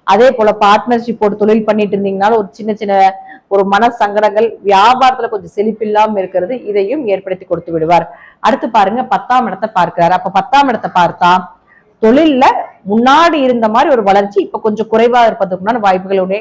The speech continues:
ஏன்னா ஜென்ம சனினாலே உங்களுக்கு வந்து தொழிலே இருக்காது, தொழில பெரிய அளவுக்கு வளர்ச்சியே இருக்காது. தொழிலை விட்டுட்டு வேற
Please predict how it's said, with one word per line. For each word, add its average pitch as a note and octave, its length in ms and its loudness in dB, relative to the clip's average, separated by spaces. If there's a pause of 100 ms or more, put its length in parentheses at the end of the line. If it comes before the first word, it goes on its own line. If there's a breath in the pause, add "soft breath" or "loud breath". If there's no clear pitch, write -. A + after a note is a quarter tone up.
(100)
ஏன்னா C4 140 -2 (540 soft breath)
ஜென்ம A3 280 2 (120)
சனினாலே B3+ 540 2
உங்களுக்கு B3 280 0
வந்து C4 160 -2
தொழிலே A#3 320 2
இருக்காது, A#3+ 420 2 (140)
தொழில A3+ 320 2
பெரிய A3 200 0
அளவுக்கு A3 240 -2
வளர்ச்சியே G#3 420 -2
இருக்காது. G#3 380 0 (580 soft breath)
தொழிலை B3 260 4
விட்டுட்டு B3 300 -2
வேற G#3+ 200 2